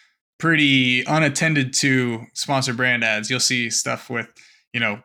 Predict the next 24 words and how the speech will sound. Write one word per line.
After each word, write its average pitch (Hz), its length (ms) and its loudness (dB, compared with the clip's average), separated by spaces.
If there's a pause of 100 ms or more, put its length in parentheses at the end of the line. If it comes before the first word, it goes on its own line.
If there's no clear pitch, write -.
(140)
just - 220 -2
one 139 240 2
product 147 420 0
in 147 160 2
it, 147 160 0 (140)
not 139 180 0
even 135 160 2
have 135 220 2
all 135 180 2
three 135 600 2
products, 131 600 2
uh, 123 260 0
available, 131 640 0 (260)
which - 380 -2 (460)
actually, 127 540 0
you 131 100 -2
know, 120 80 -2
gotta 131 220 0
give 127 160 -2
a - 20 0
little 127 180 -2
bit 127 80 0
of 127 60 -2
credit. 127 340 0